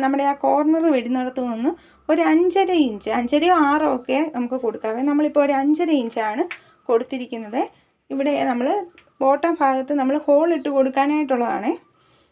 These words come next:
അഞ്ചര ഇഞ്ച് വിഡ്ത് കൊടുക്കുന്നു. ഇനി നമ്മൾ ഈ ഒരു അഞ്ചര ഇഞ്ച് മുതൽ നമ്മുടെ ക്രോച്ച് ഏരിയ വരെ നമ്മൾ ഇതുപോലെ സ്റ്റിച്ച് ചെയ്ത്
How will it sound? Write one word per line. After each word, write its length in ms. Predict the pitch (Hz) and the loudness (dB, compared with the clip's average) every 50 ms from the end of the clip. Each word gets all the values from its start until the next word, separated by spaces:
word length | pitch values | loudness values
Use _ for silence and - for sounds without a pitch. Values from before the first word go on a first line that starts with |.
| _ - 285 | _ -2 0
അഞ്ചര 320 | 302 330 330 330 370 359 330 302 262 | 2 2 2 2 2 0 0 0 -2
ഇഞ്ച് 200 | 233 240 247 294 277 254 | -2 -4 -4 -2 -2 -2
വിഡ്ത് 260 | 240 233 - - 277 254 233 | -2 -2 -4 -4 -4 -4 -2
കൊടുക്കുന്നു. 340 | 214 208 208 - 208 214 - - 277 | -4 -6 -8 -10 -12 -12 -10 -6 -4
ഇനി 120 | 349 392 370 330 | -2 0 0 2
നമ്മൾ 160 | 285 269 277 285 302 330 | 2 2 0 0 0 0
ഈ 60 | 370 381 349 262 | 0 0 0 0
ഒരു 120 | 240 247 240 240 | 0 -2 -2 -2
അഞ്ചര 280 | 262 269 - 311 302 311 277 254 | -2 0 0 0 2 2 0 -2
ഇഞ്ച് 280 | 233 233 233 233 262 262 240 240 233 220 | -4 -6 -8 -8 -8 -8 -6 -8 -8 -8
മുതൽ 260 | 220 214 214 220 254 370 480 - _ _ _ _ _ _ - | -8 -8 -4 -2 -2 -2 -2 -6 _ _ _ _ _ _ -2
നമ്മുടെ 200 | 262 262 254 262 262 | 0 0 0 0 0
ക്രോച്ച് 300 | 262 247 247 247 247 - 269 269 | 0 0 0 0 0 2 2 2
ഏരിയ 200 | 269 285 285 294 285 262 | 2 2 0 0 0 -2
വരെ 160 | 233 226 240 262 254 | -2 -2 -2 -2 -2
നമ്മൾ 140 | 240 240 240 240 233 | -2 -2 -4 -4 -6
ഇതുപോലെ 500 | 240 240 233 269 262 254 233 233 247 285 349 349 | -6 -4 -2 -2 0 0 0 0 0 0 -2 -2
സ്റ്റിച്ച് 340 | - - 262 254 254 - 320 311 - | -4 -6 -6 -4 -4 -4 -4 -2 -2
ചെയ്ത് 280 | 233 233 226 240 285 | -4 -4 -4 -4 -6